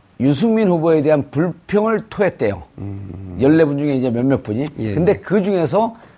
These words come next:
Speaker 1: 덕이 없다라는 표현은 한마디도 안 나왔다고 저한테 전언을 해주더라고요.
Speaker 2: 그 열-
Speaker 1: 스킨십이 부족했다라고 하는 얘기.
Speaker 2: 음.
Speaker 1: 우리가 이렇게 갈등할 때 와서 좀 얘기도 좀 듣고 그래야 되는데 그런 게 참 부족했다라고 하는
Speaker 2: 음.
Speaker 1: 요런 애들론 얘기는 있지만 딱히 누가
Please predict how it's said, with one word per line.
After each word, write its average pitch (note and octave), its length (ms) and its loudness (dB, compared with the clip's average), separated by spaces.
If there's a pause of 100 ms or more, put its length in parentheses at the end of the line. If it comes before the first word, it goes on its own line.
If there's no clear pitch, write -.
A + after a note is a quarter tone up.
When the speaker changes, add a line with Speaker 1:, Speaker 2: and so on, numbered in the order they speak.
(120)
Speaker 1:
덕이 E3+ 320 0
없다라는 E3+ 540 0
표현은 E3+ 360 -6
한마디도 A#3 540 0
안 B2+ 140 0
나왔다고 C3+ 340 -2
저한테 B2 300 -4
전언을 A#2 460 -4
해주더라고요. D#2+ 580 -12 (240)
Speaker 2:
그 D3+ 100 -2
열- C3 120 0
Speaker 1:
스킨십이 A3 500 2
부족했다라고 C#3+ 800 2
하는 B2+ 240 -4
얘기. F#2+ 380 -6 (160)
Speaker 2:
음. G#2 160 -8
Speaker 1:
우리가 F#3 240 6
이렇게 G3 180 -2
갈등할 D3+ 560 -2
때 F3+ 80 0
와서 C3+ 260 0
좀 E3 180 -2
얘기도 C3+ 320 2
좀 D#3 280 -4
듣고 B2 260 -6
그래야 D#3+ 220 2
되는데 C3+ 320 -2 (260)
그런 E3 320 0
게 G3+ 140 0
참 F#3+ 220 -6
부족했다라고 D3+ 680 0
하는 G#3 200 2
Speaker 2:
음. A3 60 -4 (600)
Speaker 1:
요런 G3+ 260 4 (100)
애들론 A3+ 520 2
얘기는 G3 280 0
있지만 - 320 -2 (600)
딱히 - 460 -2
누가 F#3+ 400 0